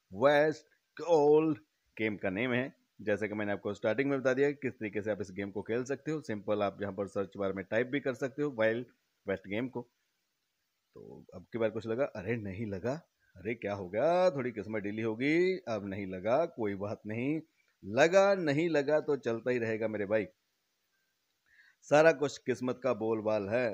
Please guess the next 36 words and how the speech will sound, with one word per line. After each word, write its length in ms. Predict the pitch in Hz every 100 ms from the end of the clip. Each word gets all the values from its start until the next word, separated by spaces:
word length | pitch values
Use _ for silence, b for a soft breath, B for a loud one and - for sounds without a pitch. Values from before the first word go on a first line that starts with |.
| 87
दुनिया 280 | 104 120 120
में 180 | 120
बहुत 240 | 104 113 113
से 100 | 120
लोग 220 | 120 117
ऐसे 220 | 110 127
होते 240 | 117 110 123
हैं 180 | 123 117
जो 140 | 117
स्टार्टिंग 420 | 107 110 107 120 120
में 80 |
तो, 100 | 117
तो 120 | 117 120
जहाँ 180 | 117 110
पर 220 | 120 -
चाय 240 | 117 113 123
भी 100 | 135
बेचते 380 | 127 120 135 135
हैं 260 | 147 165
और 200 | 156 127
बड़े 220 | 110 110 113
होकर 300 | 113 117 123
प्रधानमंत्री 720 | 107 104 107 113 110 110 113
भी 80 | 117
बन 200 | 110 104
जाते 280 | 104 95 110
हैं। 160 | 131 139 B B B _
तो 80 | 117
जानी 320 | 110 147 196 202
किस्मत 560 | - - 160 175 185
होती 300 | 139 98 104
है, 200 | 95 82 - _ _
अपनी 280 | - - 151
मेहनत 440 | 143 123 135 170 170
होती 320 | 127 104 110
है, 160 | 104